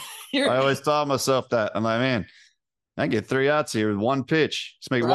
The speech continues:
Speaker 1: Right.
Speaker 2: good pitch." And
Speaker 1: Right.
Speaker 2: then if you're a believer in that, hey, it might happen. I don't think I ever got one behind me, but, you know, get some double plays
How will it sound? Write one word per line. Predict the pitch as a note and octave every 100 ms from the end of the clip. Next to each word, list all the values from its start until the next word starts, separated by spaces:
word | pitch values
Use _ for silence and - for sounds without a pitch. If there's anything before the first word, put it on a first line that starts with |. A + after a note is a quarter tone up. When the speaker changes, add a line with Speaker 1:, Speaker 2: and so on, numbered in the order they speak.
| C#3
Speaker 1:
Right. |
Speaker 2:
good | C#3 C#3
pitch." | D#3 E3 - - - _ _ _ -
And | A2+
Speaker 1:
Right. | G3 D3 A#2+
Speaker 2:
then | F#2 - _
if | G#2+ B2
you're | B2
a |
believer | G#2+ A#2+ C#3 C3+ C3
in | A#2+
that, | B2 C3 - - _ _ _ _ _ _ _
hey, | - C3 G#2+
it | F2+
might | G#2+ B2 B2+
happen. | C3+ G2+ F#2
I | -
don't | A#2+
think | A2+ G2+
I |
ever | G#2 F#2+ F2+
got | G2+ -
one | G#2
behind | F#2+ F#2+ G#2+ A#2
me, | G2
but, | F#2 G2 - _ -
you | B2+
know, | A2+
get | C3+
some | C3 A#2
double | A#2+ A#2
plays | G#2+ A#2+ B2 C#3